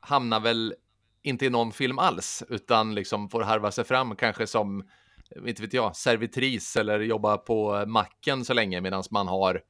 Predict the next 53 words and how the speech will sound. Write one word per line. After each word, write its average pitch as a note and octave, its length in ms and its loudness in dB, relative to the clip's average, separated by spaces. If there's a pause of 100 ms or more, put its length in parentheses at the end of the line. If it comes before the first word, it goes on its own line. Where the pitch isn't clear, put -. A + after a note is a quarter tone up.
(500)
eh, G2 600 0
väntat G2+ 340 -2
på A2 60 -4
den G#2 80 -4
stora G#2 240 0
rollen. G#2 380 2
Inget A#2 220 0
fel A2 160 0
på - 80 -6
de C#3 240 2
yrkena, G2+ 460 0
men G2+ 120 -2
det G#2+ 60 4
är - 20 2
ju A2 60 0
inte G#2+ 160 -4
vad G#2+ 200 0
någon G#2+ 200 -4
som G2+ 140 -6
har G#2 80 0
tänkt G2+ 260 -4
sig G2+ 260 0
att G2+ 220 0
bli G2+ 140 -4
skådis A#2 760 -2
hade, A2 460 4
hade G#2 220 2 (120)
i G2 200 -2
liksom F#2+ 400 -6
planer F#2+ 440 2
för F2+ 100 -14
framtiden. G2+ 580 -4 (260)
Men C3+ 340 4 (260)
har A#2 160 6
du D#3+ 80 4
sån E3 200 -2
tur G2+ 340 0
så G#2+ 120 0
att G2 120 0
du A2+ 120 4
ändå G#2 200 0
blir F#2+ 320 0
så - 140 -4
här F#2+ 60 -2 (200)
typecastad, A#2 720 0
så C3+ 100 0
är B2+ 60 4
det G#2+ 140 2
bättre G#2 440 0
än C#3+ 80 -2
vad B2+ 100 0
många A2+ 220 2
andra A2+ 500 4